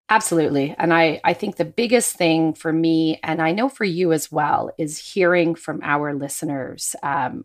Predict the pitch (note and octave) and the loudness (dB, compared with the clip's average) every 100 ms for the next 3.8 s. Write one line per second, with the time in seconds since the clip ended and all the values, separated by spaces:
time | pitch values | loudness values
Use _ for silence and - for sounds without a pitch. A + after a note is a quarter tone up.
0 | - F3+ F#3+ - F#3+ D#3+ D#3+ D#3 D#3 - | -4 0 0 -4 -6 0 4 4 4 0
1 | - _ _ _ _ _ E3 G3+ A3+ G#3+ | -8 _ _ _ _ _ 4 6 6 4
2 | F#3+ F3 - E3+ - F#3+ E3 D#3 C#3+ - | 4 0 0 0 0 0 2 2 0 -8
3 | D3+ C#3+ C3+ - - D#3 D3+ | -4 2 2 2 2 4 4